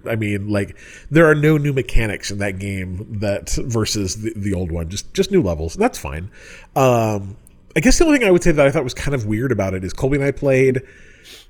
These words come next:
and I don't remember if there was, like, difficulty levels, but that game's not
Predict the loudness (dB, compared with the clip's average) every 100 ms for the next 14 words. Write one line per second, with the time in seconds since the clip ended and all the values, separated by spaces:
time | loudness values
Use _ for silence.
0 | _ _ 0 4 6 4 2 2 4 6
1 | 6 6 2 0 -8 -12 -2 2 2 2
2 | 0 -2 -4 -4 -4 -2 2 2 2 -2
3 | 0 0 0 -4